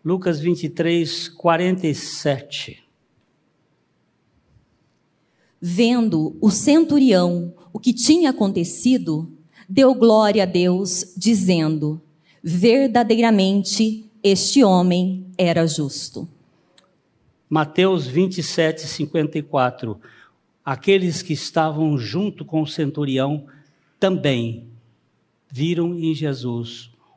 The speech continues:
Speaker 1: um homem justo.
Speaker 2: O centurião e os que com ele guardavam a Jesus, vendo o terremoto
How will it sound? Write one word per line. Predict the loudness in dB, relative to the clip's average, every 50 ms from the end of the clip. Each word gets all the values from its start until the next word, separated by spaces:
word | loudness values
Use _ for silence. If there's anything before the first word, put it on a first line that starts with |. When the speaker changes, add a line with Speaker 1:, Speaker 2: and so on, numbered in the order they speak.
| _ _ -10
Speaker 1:
um | -8 -4 -4
homem | -4 -4 -4 -6 -8 -10 -10 -12 -16 -20 _ _ -20 -20 -20 _ -16
justo. | -14 -12 -10 -8 -6 -6 -6 -8 -10 -14 -16 -16 -16 -16 -18 -18 -20 -20 _ _ _ _ _ _ _ _ _ _ _ _ _ _ _ _ _ _ _ _ _ _ _ _ _ _ _ _ _ _ _ _ _ 0
Speaker 2:
O | 2
centurião | 2 2 2 0 0 0 0 0 0 0 2 2 2 2 2 0 0 -2 -4 -8 -14 -16 -20 -20 _ _ _ _ -2
e | 0
os | 0 0 -2
que | -6 -2
com | -2 0 2 2 2
ele | 2 2 2 0 0 -2 -4
guardavam | -2 0 0 0 0 0 0 0 0 0 0 -2 -2 -2 0 0
a | 0 0
Jesus, | 0 0 0 0 -2 -2 -2 -2 0 -2 -2 -4 -4 -6 -6 -8 -12 -18 _ _ _ -20 -10 -6
vendo | -2 0 2 4 4 4 4 2 2 0 0 0 0
o | -2
terremoto | 0 2 2 2 2 4 4 4 6 6 4 4 2 0 -4 -6 -6 -6 -6